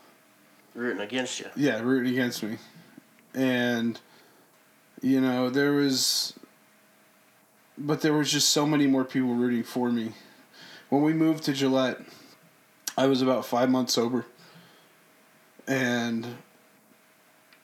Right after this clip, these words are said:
Speaker 2: my wife was the pastor, I wasn't. And, uh, we, I didn't wanna be a pastor. <laughs>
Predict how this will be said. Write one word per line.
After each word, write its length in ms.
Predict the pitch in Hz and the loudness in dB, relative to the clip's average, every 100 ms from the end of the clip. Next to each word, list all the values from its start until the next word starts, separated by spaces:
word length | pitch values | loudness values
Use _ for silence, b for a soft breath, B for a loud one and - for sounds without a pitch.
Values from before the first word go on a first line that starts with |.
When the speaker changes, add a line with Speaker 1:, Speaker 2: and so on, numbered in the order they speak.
| _ - - _ - | _ -20 -20 _ -2
Speaker 2:
my 220 | 139 131 | 2 2
wife 340 | 123 127 - | 2 0 0
was 240 | 131 123 - | 0 0 -2
the 80 | |
pastor, 400 | 113 120 117 - 120 | -2 -2 0 -2 0
I 100 | 120 | 0
wasn't. 380 | 113 117 117 - _ _ _ _ _ _ _ _ _ _ _ _ _ _ _ _ _ _ _ - - _ | 0 -2 -4 -6 _ _ _ _ _ _ _ _ _ _ _ _ _ _ _ _ _ _ _ -20 -20 _
And, 400 | 127 127 127 117 | -2 -2 -2 -2
uh, 360 | 123 117 117 - B B B B B B B B B B B B B B B B B B B B _ _ - | -2 -4 -4 -8 B B B B B B B B B B B B B B B B B B B B _ _ -12
we, 920 | 117 135 147 147 147 139 135 135 117 B B B B B B B B _ _ b b b b b b b _ _ - - _ _ _ | -4 0 2 2 4 2 2 0 -4 B B B B B B B B _ _ b b b b b b b _ _ -20 -20 _ _ _
I 160 | 131 151 | 2 2
didn't 320 | 147 143 131 | 2 2 2
wanna 220 | 123 123 | 2 0
be 140 | 113 110 | 0 -6
a 60 | |
pastor. 480 | - 113 117 - 107 | -6 -6 -4 -4 -6
<laughs> 40 | - | -10